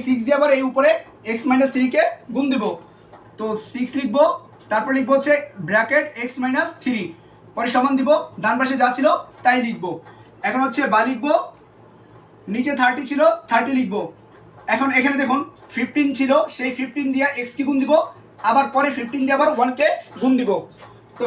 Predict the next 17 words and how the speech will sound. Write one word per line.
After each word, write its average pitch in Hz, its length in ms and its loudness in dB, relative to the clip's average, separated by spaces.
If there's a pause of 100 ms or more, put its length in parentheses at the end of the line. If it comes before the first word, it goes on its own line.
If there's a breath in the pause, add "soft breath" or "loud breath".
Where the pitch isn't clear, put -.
ফিফটিন 254 320 -2
দিয়ে 285 160 2
এক্স - 160 -4
কি 294 120 -4
গুণ 277 120 -4
দিলে 269 180 2
হবে 262 160 2 (840)
ফিফটিন 277 480 0 (440)
এক্স, - 180 0 (420)
পরে 240 200 0
প্লাস 262 240 4
ছিল 285 100 -4 (100)
প্লাস 262 220 4
দিব, 294 120 -4 (520)
ফিফটিন 254 340 -2
দিয়ে 277 140 2
ওয়ান 254 120 4